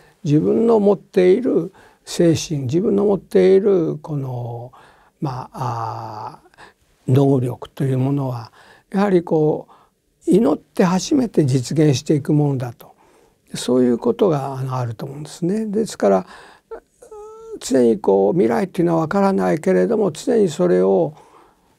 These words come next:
こう、祈って実現していくという。まあ、その時、あの、まあ、それはそれ、人それぞれとは言いますけれどもね。やはりそういうことが、あの、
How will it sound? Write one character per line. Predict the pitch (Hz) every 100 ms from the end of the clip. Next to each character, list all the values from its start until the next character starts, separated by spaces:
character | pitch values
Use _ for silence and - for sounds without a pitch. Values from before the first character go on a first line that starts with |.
| _
こ | - 175 180 196 - _ _ _
う、 | - _ _
祈 | 156 165 165
っ |
て | - _ _ - 180 151 - _ _ _ _ -
実 | 127 - 151
現 | 156 143
し | 131
て | - 170
い | 127
く | -
と | - 139
い | 139
う。 | 151 - - _ _
ま | -
あ、 | 156
そ | 170
の | 185
時、 | 202 208 190 185 - - - -
あ | -
の、 | - 160 - - - -
ま | 185
あ、 |
そ | - 190
れ | 190
は | 185
そ | -
れ、 | 208
人 | - -
そ | 196 196
れ | 196
ぞ | 208
れ | 160 147
と | 131
は | 147
言 | 143 156
い |
ま | 165 156
す | -
け | 147
れ | 151
ど | 131
も | 123
ね。 | 151 294 - _ _ _ -
や | 226
は |
り | -
そ | - 214
う | 226
い |
う | 226
こ | -
と | 202 226
が、 | 185 147 -
あ |
の、 | 135 135 131 127 127 127